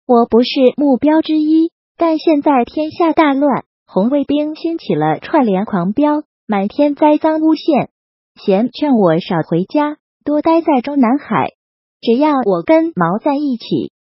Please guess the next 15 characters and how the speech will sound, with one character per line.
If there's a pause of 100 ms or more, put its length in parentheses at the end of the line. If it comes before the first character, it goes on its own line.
就
很
安
全。 (480)
不
过 (180)
我
平
时
写
的
日
记， (220)
这
时